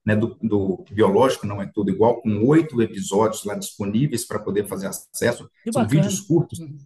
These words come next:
Speaker 1: mostrando algumas informações sobre qualidade de produto, mistura. Então, além do que a gente faz aqui dentro de casa, a gente tem compartilhado esse conhecimento, né?
Speaker 2: Isso,
Speaker 1: Porque
Speaker 2: isso, isso é
Speaker 1: biológico
Speaker 2: uma
Speaker 1: não é tudo igual.
Speaker 2: universidade pra entrante aí que vai trabalhar em revenda e distribuidor, né?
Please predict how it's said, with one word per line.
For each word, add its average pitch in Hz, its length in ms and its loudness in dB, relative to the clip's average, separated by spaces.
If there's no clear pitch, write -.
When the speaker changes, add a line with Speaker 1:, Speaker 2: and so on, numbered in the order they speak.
Speaker 1:
mostrando 156 400 2
algumas 151 300 -2
informações 147 680 -4
sobre 151 280 -6
qualidade 139 500 -4
de - 80 -14
produto, 127 480 -6
mistura. 131 680 -4
Então, 180 380 0
além 147 280 2
do 202 120 -4
que 185 80 -4
a 156 60 -2
gente 147 200 -10
faz 170 280 -2
aqui 120 140 -10
dentro 110 280 -8
de 98 100 -14
casa, 139 300 -4
a - 40 -12
gente - 200 -16
tem 147 160 -4
compartilhado 180 720 -2
esse - 140 -8
conhecimento, 143 640 -2
né? 113 220 0
Speaker 2:
Isso, - 120 0
Speaker 1:
Porque 151 140 2
Speaker 2:
isso, - 20 0
isso 180 100 4
é 170 120 6
Speaker 1:
biológico 113 80 4
Speaker 2:
uma - 100 4
Speaker 1:
não 311 140 8
é 330 120 2
tudo 370 80 0
igual. 330 180 0
Speaker 2:
universidade 247 560 0
pra 294 220 -2
entrante 254 560 -4
aí 247 80 -2
que 247 100 -6
vai 240 120 -4
trabalhar 220 400 -4
em 226 40 0
revenda 220 460 0
e 220 40 -2
distribuidor, 220 600 -4
né? 202 100 -6